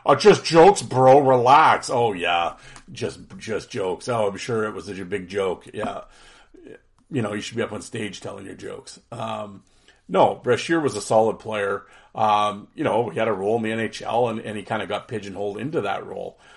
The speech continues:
Um, but in terms of, like, his playing ability, like, no, there's no question.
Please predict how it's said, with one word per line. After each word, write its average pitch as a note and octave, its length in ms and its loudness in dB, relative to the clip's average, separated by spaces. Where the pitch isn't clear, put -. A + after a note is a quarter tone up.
Um, G#2+ 600 -10
but A#2 140 -8
in G#2+ 100 -12
terms B2 320 -6
of, F#2 140 -10
like, F#2+ 380 -8
his F2 180 -18
playing A#2 340 -8
ability, F#2+ 520 -14
like, - 360 -18
no, G2 200 -14
there's G#2 200 -14
no G#2 100 -10
question. - 460 -8